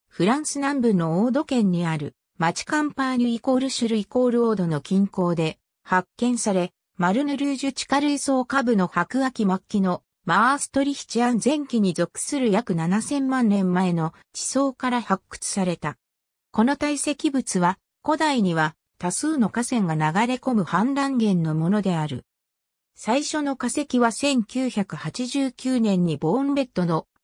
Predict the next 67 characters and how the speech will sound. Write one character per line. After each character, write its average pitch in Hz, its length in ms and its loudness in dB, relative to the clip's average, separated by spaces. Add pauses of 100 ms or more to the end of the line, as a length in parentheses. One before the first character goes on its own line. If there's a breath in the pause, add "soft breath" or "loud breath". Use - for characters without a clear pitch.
中 254 240 0
か 240 140 -2
ら 185 100 2
発 147 240 -2 (120)
見 226 240 2
さ 190 180 -2
れ、 175 180 -2 (300)
多 175 120 -4
数 330 280 -2
の 180 160 2
あ 156 100 0
ば 196 120 0
ら 220 120 0
骨、 185 360 0 (220)
胴 285 220 2
子、 - 380 -2 (160)
お 254 100 -2
し、 208 380 -2 (140)
死 285 220 -4
の 269 140 -2
骨 240 280 0
が 202 160 0
含 - 260 -4
ま 269 100 0
れ 240 120 0
て 185 100 0
い 170 80 0
た 175 160 -2
が、 143 200 0 (280)
頭 180 140 2
蓋 269 200 0
骨 247 280 -2
は 156 140 2
一 185 160 0 (100)
本 226 220 2
の 165 80 0
歯 175 160 -2
を 208 80 2
除 202 340 2
い 202 60 -4
て 208 100 0
発 - 260 -2 (120)
見 240 180 0
さ 226 180 -4
れ 233 120 0
な 240 100 0
か 185 140 -4
っ - 120 -6
た。 - 220 -2 (580)
異 196 240 -2
な 320 140 0
る 220 160 2
大 240 160 2
き - 120 -14
さ 254 140 -4
と 233 140 -4
形 262 240 -2
状 254 280 2
の 233 120 2
川 220 340 0
骨 226 280 2
も 170 160 2
ボ 165 200 0
ー 277 60 0
ン 277 120 -2
ベ 277 80 4
ッ 269 80 -2